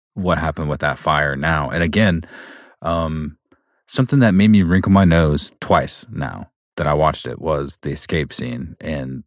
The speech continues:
the beachside, portside, dockside house of Massaria being on fire was not obvious to me. And it made me wrinkle my nose. I didn't know if there was some kind of a breakdown of civility in King's Landing. And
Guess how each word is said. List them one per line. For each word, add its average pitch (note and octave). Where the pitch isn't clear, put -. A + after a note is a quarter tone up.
the C2
beachside, D2
portside, C#2+
dockside C#2
house C#2
of -
Massaria C2
being C#2+
on C#2
fire C2+
was F2
not F#2
obvious D#2+
to -
me. -
And E2+
it D#2+
made F2
me F#2+
wrinkle E2+
my D#2
nose. D#2+
I D#2
didn't D#2+
know D#2
if D2+
there D#2
was D2+
some -
kind D#2
of C#2+
a D2
breakdown E2
of D2
civility F2+
in F2+
King's F#2
Landing. G2
And E2+